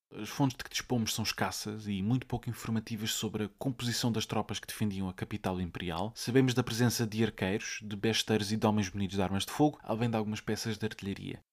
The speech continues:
De resto, sabemos apenas que a maioria dos combatentes gregos eram milicianos, pouco experientes, e que os soldados capazes seriam uma minoria.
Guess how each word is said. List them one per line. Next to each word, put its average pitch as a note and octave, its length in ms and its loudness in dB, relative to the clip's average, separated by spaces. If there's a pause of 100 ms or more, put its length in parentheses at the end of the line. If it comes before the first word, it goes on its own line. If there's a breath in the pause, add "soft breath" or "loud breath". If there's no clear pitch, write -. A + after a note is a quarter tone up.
(120)
De - 60 -4
resto, C3+ 280 4
sabemos C3 380 4
apenas C3 320 4
que - 80 -4
a B2 40 4
maioria A#2+ 240 4
dos - 100 -2
combatentes A2+ 500 0
gregos G#2+ 320 -2
eram D3+ 140 4
milicianos, A#2 840 0 (100)
pouco - 160 -6
experientes, G2+ 540 -2
e C#3+ 80 -4
que C3 100 -4
os B2+ 60 0
soldados C3 380 2
capazes B2 420 2
seriam A#2+ 240 2
uma A#2 120 4
minoria. G#2 500 0